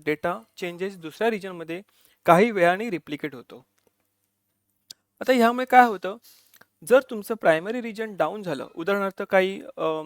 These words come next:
इमर्जन्सी आली, आउटेज झालं, तरी तुम्ही तुमच्या दुसऱ्या रिजनमधल्या रिप्लिकाला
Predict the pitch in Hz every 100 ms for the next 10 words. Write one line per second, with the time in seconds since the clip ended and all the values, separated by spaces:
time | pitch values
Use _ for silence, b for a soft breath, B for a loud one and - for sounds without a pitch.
0 | - 180 175 165 170 - - _ - -
1 | _ 151 156 151 - 151 165 170 156 139
2 | 139 - _ _ _ 202 247 240 220 220
3 | 196 175 220 208 220 160 - 220 220 202
4 | 190 180 170 160 143 160 156 147 208